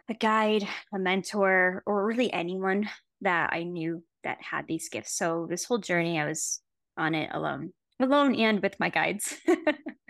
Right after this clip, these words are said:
My guides helped me a lot. I was really grateful. Once I finally accepted them, I was really grateful for them because they really did teach me and guide me, uh, in a lot of ways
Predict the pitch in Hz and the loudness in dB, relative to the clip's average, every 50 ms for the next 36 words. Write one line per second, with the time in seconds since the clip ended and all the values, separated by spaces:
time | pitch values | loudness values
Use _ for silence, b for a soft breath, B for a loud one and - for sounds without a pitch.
0 | B B B B B B B B - 254 233 214 214 190 180 190 - - - 185 | B B B B B B B B 0 2 2 4 4 2 2 0 -2 -2 -2 -2
1 | - 180 185 196 165 160 160 160 - - - - - - - 196 185 175 180 - | -2 -2 -4 -2 -2 -2 0 2 2 2 2 0 -2 -4 -4 -4 -4 -2 -4 -4
2 | - 190 180 170 170 165 - 170 160 - - - 170 165 165 160 160 170 - - | -2 -2 0 0 0 0 0 0 0 0 -2 0 0 0 0 -2 -6 -10 -6 0
3 | 208 269 262 240 254 226 - 208 190 196 190 - - - - - 160 - - - | 0 2 2 2 2 0 2 0 0 0 0 -2 -4 -4 -4 -6 -4 -4 -6 -8
4 | - - - - 208 160 180 202 190 - 160 160 - - - - - - - - | -6 -6 -6 -4 -2 -2 -2 -2 -2 -2 -4 -6 -6 -6 -6 -6 -6 -6 -8 -10
5 | - - - - 165 - - - - 233 220 B B B B B B 202 180 190 | -10 -8 -6 -4 -2 -2 -2 -2 -4 -8 -10 B B B B B B -6 -6 -6
6 | 180 - 190 - 190 185 175 180 180 165 165 175 - - 170 160 160 - 202 214 | -6 -4 -2 0 2 2 2 2 0 0 -2 -2 0 0 0 0 0 -4 -8 -18
7 | - _ _ _ - - 254 240 240 - - 220 208 185 175 175 180 185 160 139 | -20 _ _ _ -2 0 0 0 0 0 0 2 2 2 2 0 0 0 0 0
8 | - - 185 170 107 107 117 - 208 _ _ - 175 170 170 - - - - - | -2 -4 -4 -4 -4 -4 -6 -6 -10 _ _ -4 -2 -2 0 -2 -4 -4 -2 0
9 | 208 196 185 175 139 123 139 135 - 175 165 117 120 165 175 - - - | 0 2 2 2 2 0 0 -2 -2 -2 -2 0 -2 -2 -4 -4 -4 -4